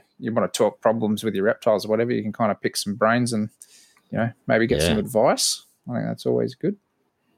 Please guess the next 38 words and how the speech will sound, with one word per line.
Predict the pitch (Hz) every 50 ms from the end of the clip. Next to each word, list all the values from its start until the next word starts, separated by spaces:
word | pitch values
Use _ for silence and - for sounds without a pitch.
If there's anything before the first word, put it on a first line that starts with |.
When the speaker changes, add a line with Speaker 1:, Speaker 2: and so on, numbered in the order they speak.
| _ _ _ _ _ - - -
Speaker 1:
Um, | - 120 120 120 123 123 123 - _ _ _ _ _ - _ _ -
I | -
think | 170 160
the | 147 143 151
guys | 147 143 131
from | - 147 135
the | 127
reptile | 123 123 - - - 151 147
park | - - 147 151 147 -
might | 156 139 143
be | 147 139
down | - 147 147 151 151
there | 156 - -
as | 143 143 - -
well. | 156 185 202 202 190 _ _ _ -
And, | - 135 139 143 143 156
uh, | 151 151 151 151
Speaker 2:
Awesome. | 143 135 170
Speaker 1:
yeah, | 226
there | 160 139
should, | - - 180 175 - - - -
should | - - - 214 -
be | 123 117 113 113 - _ -
forty | - - - 143 139 135 123
odd | 123 120 113 120 127 -
reptile | - 143 - - - 131 123
breeder | 117 - 120 156 220
tables, | 226 - - 104 104 101 101 104
I | 95 98
think. | - 135 165 175 -
So | - - 120 117 113 113 113 _ - - - - - - _ _ _ _ - -
I | 127
dare | 113 - 160 170 156 -
say | - - 143 139 135
there | 123 120 117
is | 120 120 117
gonna | 143 135 127 120
be | 113 120